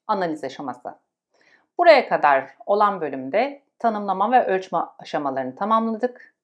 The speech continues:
Burada problem tanımımızı, hata tanımımızı yaptık. Mevcut durumumuzu belirledik. Ölçüm sistem analizi yaparak ölçüm sistemimize güvenebiliyor muyuz? Bunu test ettik ve gelecek durumda gitmek istediğimiz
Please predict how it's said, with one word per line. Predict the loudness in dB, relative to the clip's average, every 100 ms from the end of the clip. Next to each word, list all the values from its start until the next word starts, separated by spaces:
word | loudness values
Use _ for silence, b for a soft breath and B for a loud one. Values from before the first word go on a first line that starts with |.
| _ 0
Burada | 2 6 4 4 -4 _ _
problem | -2 0 -2
tanımımızı, | -2 -4 -4 -6 -6
hata | -8 -4 0 0
tanımımızı | -2 -10 -10 -10 -10 -10 _ 0
yaptık. | 2 0 -8 -8 -10 _ _ _ _ 0
Mevcut | 2 2 -4 -4
durumumuzu | -4 -6 -10 -8 -2
belirledik. | 0 0 0 -4 -8 _ _ _
Ölçüm | 0 0 -2
sistem | -8 -4 -4 -2
analizi | -4 -4 -6 -4 -6 -4 -4
yaparak | -2 2 2 2 -2
ölçüm | -4 -4 -16
sistemimize | _ -8 -6 -4 -4
güvenebiliyor | -2 -4 -4 -6 -6 -4
muyuz? | -4 -6 -8 _ _ _
Bunu | -4 -4
test | -4 -6 -8
ettik | -8 -6 -8 -10 b b b 0
ve | 2 2 -2 _ _ 0
gelecek | 0 2 -2 -2
durumda | -6 -4 -4
gitmek | -6 -6 -8
istediğimiz | -10 -12 -8 -6 -6 -8